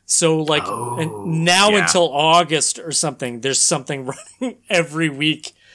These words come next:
Speaker 1: on Disney Plus.
Speaker 2: I, it,
Speaker 1: That's Marvel.
Speaker 2: and honestly, it, it, weirdly enough, this stuff was all planned before covid, but I mean, like, happening during covid, it's like, ah, you're not going to the theaters right now.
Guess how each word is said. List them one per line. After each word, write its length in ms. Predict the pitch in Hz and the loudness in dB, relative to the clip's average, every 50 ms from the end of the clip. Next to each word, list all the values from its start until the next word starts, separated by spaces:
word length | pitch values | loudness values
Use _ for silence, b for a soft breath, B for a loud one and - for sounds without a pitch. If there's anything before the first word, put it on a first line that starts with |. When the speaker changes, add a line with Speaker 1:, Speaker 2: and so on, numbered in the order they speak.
| b b b | b b b
Speaker 1:
on 120 | - 143 135 | -4 -4 -2
Disney 300 | 127 143 135 131 135 131 | -2 -2 -2 -2 -4 -4
Plus. 240 | 131 - 139 127 131 | -4 -6 -2 0 2
Speaker 2:
I, 40 | |
it, 180 | - - - - | 2 2 0 0
Speaker 1:
That's 140 | 117 - - | -2 -2 -6
Marvel. 300 | 123 120 117 113 113 147 | -6 -8 -8 -4 -2 0
Speaker 2:
and 80 | 156 | 0
honestly, 540 | - - 156 170 190 226 240 - 208 185 165 | 2 4 4 4 4 4 0 0 0 2 2
it, 160 | 151 143 - | 2 2 0
it, 180 | 156 156 151 127 | -2 -2 -2 -2
weirdly 400 | 131 160 160 170 165 160 175 160 | -2 -2 0 0 2 2 2 2
enough, 260 | 147 143 139 135 - | 4 4 2 2 2
this 120 | 135 131 - | 0 -4 0
stuff 180 | - 165 160 | 0 0 0
was 120 | 143 123 139 | 0 0 0
all 120 | 131 123 | 0 0
planned 380 | - - 139 131 127 127 123 113 | 0 0 0 0 2 0 0 -2
before 340 | 120 - - 120 110 104 | -6 -6 -2 -2 -4 -2
covid, 480 | - - 131 135 139 113 117 107 101 95 | 0 0 2 2 2 2 0 0 0 0
but 160 | 110 107 104 | 0 0 0
I 40 | 107 | 0
mean, 160 | 107 107 107 110 | -2 -4 -2 0
like, 240 | 107 104 101 95 | 0 0 0 0
happening 380 | - 123 123 123 120 110 104 104 | 0 -2 -2 -2 -2 -6 -6 -6
during 360 | 98 120 123 131 135 123 120 | -2 2 2 2 2 0 0
covid, 320 | 113 131 110 107 101 104 107 | 0 0 0 0 0 -2 -4
it's 140 | 107 95 | -4 -4
like, 140 | 110 104 98 98 | -4 -4 -2 -2
ah, 260 | 110 120 123 123 120 | 0 2 2 2 2
you're 100 | 120 123 | 2 2
not 120 | 123 123 120 | 0 0 2
going 140 | 135 127 | 0 0
to 60 | 120 113 | 0 -4
the 80 | 107 | -6
theaters 360 | - 147 156 151 135 135 123 | -2 -2 0 0 -2 -2 -2
right 180 | 127 123 113 110 | 0 0 0 0
now. 280 | 117 110 104 101 98 | 0 0 0 0 0